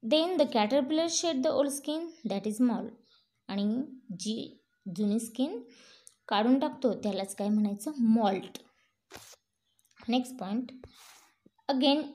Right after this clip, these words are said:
it begin to no-, gobble up the leaf and the continues to grow rapidly. In two or three days it molts second time. आणि दोन तीन दिवसानंतर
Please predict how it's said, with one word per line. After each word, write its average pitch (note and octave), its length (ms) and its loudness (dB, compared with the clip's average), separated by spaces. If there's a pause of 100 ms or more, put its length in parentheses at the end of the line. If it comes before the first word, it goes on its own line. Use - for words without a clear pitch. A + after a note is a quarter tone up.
it - 140 -6 (300)
begin A#3 500 4 (800)
to D4 80 2 (240)
no-, G3 400 0 (160)
gobble G#3 360 2
up B3 300 0 (800)
the G3 260 2 (520)
leaf A#3+ 360 2 (100)
and G#3+ 220 0
the G3 160 -2
continues D4 760 0 (100)
to A3+ 80 -2 (160)
grow B3 280 4
rapidly. F#3 640 -6 (760)
In A#3+ 220 8 (180)
two B3+ 160 4 (180)
or C4 200 2 (100)
three B3+ 220 2
days A#3 340 0 (220)
it A3 340 -2 (140)
molts A3+ 440 -2 (380)
second A#3 340 0
time. F3 180 -6 (760)
आणि A#3 180 6 (100)
दोन G#3+ 240 8
तीन A#3+ 140 6
दिवसानंतर B3+ 640 4